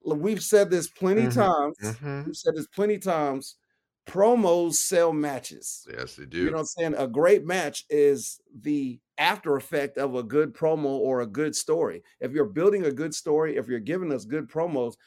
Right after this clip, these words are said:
Speaker 1: people wanna see what happens next. And what happens next, or, or the icing on the cake, is that great match. You know, and sometimes they forego the, they forego the, the cake baking process.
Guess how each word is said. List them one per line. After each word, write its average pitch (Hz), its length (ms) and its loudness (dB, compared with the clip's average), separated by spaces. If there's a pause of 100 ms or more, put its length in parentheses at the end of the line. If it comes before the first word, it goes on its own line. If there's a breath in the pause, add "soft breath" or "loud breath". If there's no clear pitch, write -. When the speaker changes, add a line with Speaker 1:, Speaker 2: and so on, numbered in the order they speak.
(160)
Speaker 1:
people 170 260 -2
wanna 156 220 -2
see 156 180 -6
what 135 120 -2
happens 131 400 -8
next. 143 320 -4 (220 soft breath)
And 123 140 -6
what 139 120 0
happens 147 460 -4
next, 175 320 -2
or, 131 320 2
or 127 220 -2
the 104 200 -6
icing 143 340 -2
on 131 120 -2
the 107 80 -6
cake, 196 400 -4 (360)
is 170 200 -2
that 160 240 0
great 147 300 0
match. - 420 -10 (420)
You 131 140 -2
know, 127 320 0
and 120 140 -6
sometimes 151 560 -2
they 135 160 0
forego 135 720 2
the, 117 420 -4 (140)
they 143 160 2
forego 139 520 2
the, 123 260 0
the 120 100 -4
cake 156 340 -4
baking 123 360 -4
process. 123 640 -4